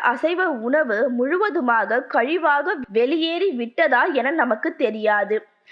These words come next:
நமது உடலில் அசைவ உணவு கலந்திருக்கும் போது, அதாவது இன்னொரு உயிரை கொன்று அந்த உயிர் உணவாக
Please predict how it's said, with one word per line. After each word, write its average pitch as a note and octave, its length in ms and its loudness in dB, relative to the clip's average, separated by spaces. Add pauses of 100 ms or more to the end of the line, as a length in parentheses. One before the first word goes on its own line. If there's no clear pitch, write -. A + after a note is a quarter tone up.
(140)
நமது A3+ 320 2 (100)
உடலில் C#4 500 0
அசைவ D#4 480 0
உணவு C4 380 -2
கலந்திருக்கும் C#4 840 0
போது, A3+ 380 0 (520)
அதாவது A#3+ 580 2 (140)
இன்னொரு E4+ 460 0 (120)
உயிரை C4 460 0
கொன்று B3 440 -2 (100)
அந்த A#3 280 0
உயிர் C4+ 340 -4
உணவாக C#4+ 580 0